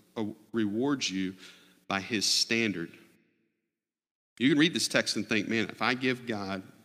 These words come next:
if I give, God promises I'll never be poor."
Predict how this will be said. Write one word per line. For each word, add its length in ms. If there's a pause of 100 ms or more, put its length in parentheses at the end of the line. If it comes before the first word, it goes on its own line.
(600)
if 80
I 120
give, 280
God 240
promises 440
I'll 160
never 200
be 140
poor." 260